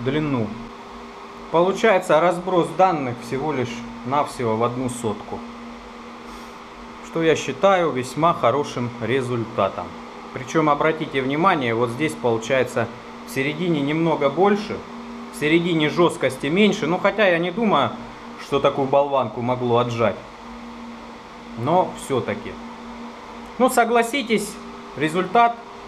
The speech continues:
для такого станка, в принципе, превосходный. Для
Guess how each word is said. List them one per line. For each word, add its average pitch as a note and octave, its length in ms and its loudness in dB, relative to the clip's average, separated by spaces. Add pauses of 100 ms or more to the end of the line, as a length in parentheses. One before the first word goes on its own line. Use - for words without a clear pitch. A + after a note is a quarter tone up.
(400)
для D3 220 4
такого F3 420 4
станка, D3+ 480 0
в E3+ 140 -6
принципе, C3+ 420 -6
превосходный. C3 840 0
Для A#2+ 240 4